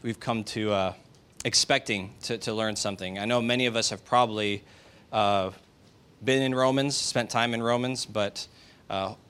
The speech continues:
I trust that God will reveal some things to you and, and hopefully, uh, just speak to you today.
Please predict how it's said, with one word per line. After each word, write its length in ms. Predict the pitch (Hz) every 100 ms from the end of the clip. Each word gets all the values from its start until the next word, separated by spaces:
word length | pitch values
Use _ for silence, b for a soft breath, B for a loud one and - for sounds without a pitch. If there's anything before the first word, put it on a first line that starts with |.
| -
I 80 | 107
trust 340 | - 117 -
that 80 | 107
God 240 | 107 107
will 140 | 101 101
reveal 340 | 98 110 110
some 180 | - 107
things 320 | 110 110 104
to 100 | 107
you 240 | 107 107 110
and, 160 | 101 -
and 100 | 98
hopefully, 500 | 110 - 101 98 92
uh, 180 | 87
just 220 | - 107 -
speak 240 | 110 104
to 100 | 101
you 100 | 95
today. 360 | 92 98 92